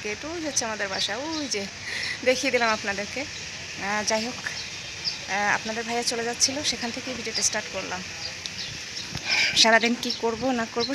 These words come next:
সবই আপনাদের সাথে শেয়ার করবো ইনশাল্লাহ, ইনশাল্লাহ। এই হচ্ছে আমার ফুল গাছ, ফুল গাছটা একটু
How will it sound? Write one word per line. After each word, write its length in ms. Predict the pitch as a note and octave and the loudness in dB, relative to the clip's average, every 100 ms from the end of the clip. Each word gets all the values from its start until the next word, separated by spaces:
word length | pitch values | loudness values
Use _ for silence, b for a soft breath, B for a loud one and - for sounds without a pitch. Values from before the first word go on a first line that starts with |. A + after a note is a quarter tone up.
| - | 4
সবই 160 | G3+ G3+ | 2 -4
আপনাদের 260 | F#3 F#3+ F#3+ | -6 0 4
সাথে 140 | - - - | 6 8 8
শেয়ার 180 | G#3 F#3+ | 8 0
করবো 160 | F3+ F#3+ A3 | -4 -4 0
ইনশাল্লাহ, 400 | - G#3+ - - - | 0 0 -2 -6 -2
ইনশাল্লাহ। 380 | - - G#2 G2+ - - - - - A3+ | -2 -2 -6 -8 -10 -10 -8 -8 -8 -6
এই 60 | G#3+ | -4
হচ্ছে 160 | A3 A3+ | -2 -2
আমার 160 | A3+ A3 | -2 -2
ফুল 140 | A3+ G#3+ | -4 -2
গাছ, 260 | G#3+ G#3+ A3+ - - - - - - | -2 0 2 2 0 -6 -10 -8 -8
ফুল 120 | - A#3 | -8 -4
গাছটা 180 | B3+ C#4 | -2 -2
একটু 120 | - | -4